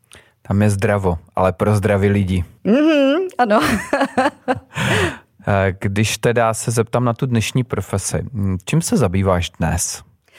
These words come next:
Speaker 2: Eh, jak už jsem řekla, zabývám se hlavně obchodem. Eh,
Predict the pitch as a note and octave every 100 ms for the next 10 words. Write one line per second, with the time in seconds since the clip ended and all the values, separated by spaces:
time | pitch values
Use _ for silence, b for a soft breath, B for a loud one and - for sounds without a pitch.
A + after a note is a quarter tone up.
0 | B - F3+ F3+ F#3 G3 B3 D4 C#4+ A#3
1 | A3+ B3 C4+ A#3 G#3+ A#3 B3 C4+ A3+ G3+
2 | G#3 - F3 - G#3 - - _ B B
3 | B B -